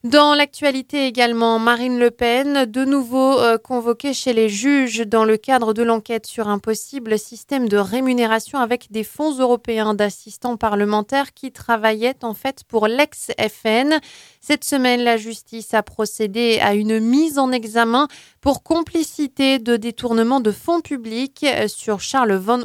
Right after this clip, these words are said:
Hout, un personnage clé de l'organisation F N au Parlement européen. L'information judiciaire ouverte porte sur dix-sept députés et sur les contrats d'une quarantaine de personnes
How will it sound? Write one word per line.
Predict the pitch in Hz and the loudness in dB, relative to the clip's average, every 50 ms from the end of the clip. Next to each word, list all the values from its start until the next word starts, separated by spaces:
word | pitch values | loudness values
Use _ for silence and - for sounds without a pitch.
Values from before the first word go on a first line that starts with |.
| - | -6
Hout, | 233 240 262 311 302 - - 330 302 - - - - - _ | -6 0 0 0 0 2 -2 -2 -2 -2 -12 -20 -20 -20 _
un | - 233 247 247 | 0 0 2 2
personnage | 247 247 233 214 - - 247 240 233 226 220 214 202 196 208 196 - | 2 0 -2 -2 -4 -6 -4 0 2 2 2 2 0 0 -2 -2 -2
clé | _ - 277 294 311 339 330 294 285 254 | _ -2 0 2 4 2 2 0 -4 -8
de | 214 202 226 | 0 0 4
l'organisation | 226 220 214 208 220 214 220 220 208 202 214 208 - - 233 220 214 208 | 4 4 4 2 -2 -2 -2 -2 0 0 -2 -2 -2 -4 -4 -2 -2 -2
F | 196 - | -4 -6
N | - 254 220 208 | -6 -2 -2 -2
au | 196 | -2
Parlement | - - 254 233 226 226 226 226 269 277 262 | 0 0 0 2 2 0 0 0 0 0 0
européen. | 226 208 214 208 208 - 208 196 196 202 208 233 269 277 - - - - - _ _ _ | 0 0 -2 -2 -2 -4 -2 0 0 0 2 0 0 -2 -4 -10 -20 -20 -20 _ _ _
L'information | 202 208 208 196 - - 208 202 202 196 190 - - 220 202 | 0 0 0 0 -2 -4 -2 -2 -2 -4 -4 -6 -8 -8 -6
judiciaire | 190 208 214 196 208 220 202 - - 247 233 226 220 | -6 -6 -8 -8 -10 -14 -14 -10 -2 2 2 2 2
ouverte | 220 233 226 233 240 240 226 - _ 226 214 | 2 -2 0 0 0 0 0 -4 _ -6 -6
porte | 208 _ - 254 - - _ _ - 220 | -4 _ 0 0 0 0 _ _ -10 -10
sur | 202 - - 226 220 202 202 196 | -10 -10 -8 -6 -4 -2 -2 -2
dix-sept | 180 180 196 247 240 - - - 302 285 - - | -2 -6 -12 -14 -14 -10 -4 -4 -4 -4 -4 -12
députés | 226 208 233 226 - - 226 208 - _ 254 285 285 - - - - _ _ _ | -10 -8 -8 -10 -10 -12 -16 -16 -8 _ 0 0 0 -2 -8 -20 -20 _ _ _
et | - 247 | -2 -2
sur | 226 - - 262 | -2 0 0 0
les | 247 233 226 | 2 2 0
contrats | 226 - 240 240 - - - 277 | -2 -4 -6 -6 -4 0 0 0
d'une | 240 208 214 226 220 220 | 0 0 -4 -4 -4 -4
quarantaine | 214 _ - 339 240 277 277 269 262 - 262 247 240 233 | -2 _ 2 2 4 2 -2 -6 -4 -4 -4 -4 -2 -2
de | 226 214 | -2 -2
personnes | 214 - 208 196 - - - 208 202 202 214 226 233 226 | -2 -4 -8 -8 -8 -10 -4 -2 0 0 0 2 0 0